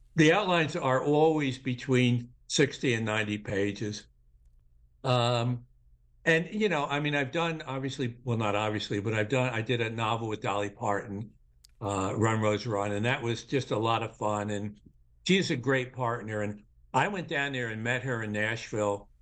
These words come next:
and we spent a couple hours together. And, and we just made the deal for that book, just the two of us in the room, no lawyers, no agents, no B S.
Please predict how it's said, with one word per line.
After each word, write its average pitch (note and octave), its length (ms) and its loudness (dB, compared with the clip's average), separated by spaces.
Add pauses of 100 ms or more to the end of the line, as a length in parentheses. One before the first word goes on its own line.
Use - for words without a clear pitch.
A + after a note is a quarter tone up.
(280)
and A2+ 180 0
we C3 140 2
spent C#3 260 0
a A2+ 60 -2
couple A#2 300 -4
hours A2 360 -2
together. F#2+ 580 -4 (600)
And, B2+ 200 0
and B2+ 160 2
we F3 120 2
just E3+ 200 -6
made C#3+ 220 0
the A#2+ 80 -6
deal B2+ 280 -2
for B2 160 -6
that G#2 280 -4
book, A2+ 340 -2
just D3 200 0
the C#3 60 -2
two D3 200 6
of C3 100 2
us B2+ 200 -2
in A#2+ 100 -2
the A2+ 100 -4
room, G2+ 260 -2
no B2 180 2
lawyers, B2+ 480 -2
no A#2+ 260 -2
agents, A2 480 -6
no A#2+ 180 2
B A2 280 2
S. G2+ 340 -2